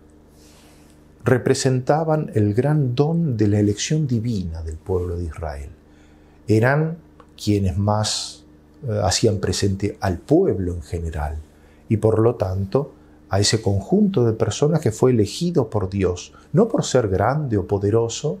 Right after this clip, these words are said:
ese pueblo, porque dice Dios nuestro Señor, "Eres el más pequeño de todos los pueblos", sino por la bondad infinita de Dios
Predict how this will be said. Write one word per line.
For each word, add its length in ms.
ese 220
pueblo, 540
porque 500
dice 640
Dios 240
nuestro 260
Señor, 580
"Eres 300
el 100
más 160
pequeño 720
de 120
todos 260
los 120
pueblos", 760
sino 320
por 240
la 120
bondad 540
infinita 880
de 160
Dios 420